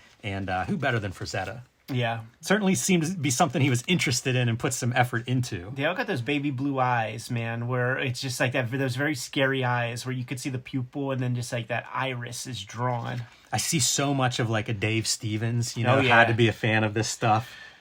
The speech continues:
Speaker 1: And I like how cartoony the figures are. It's like,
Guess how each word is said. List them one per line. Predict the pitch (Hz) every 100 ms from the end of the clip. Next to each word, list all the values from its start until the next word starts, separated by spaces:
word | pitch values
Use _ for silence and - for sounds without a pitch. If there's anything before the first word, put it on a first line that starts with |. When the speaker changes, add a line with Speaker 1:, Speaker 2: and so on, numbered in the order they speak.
| _ - - -
Speaker 1:
And | 127
I |
like | 127 147 -
how | 190
cartoony | - 127 - 110 113 127 123 - -
the | 120
figures | - 127 131 135
are. | 131 127
It's | 123
like, | 117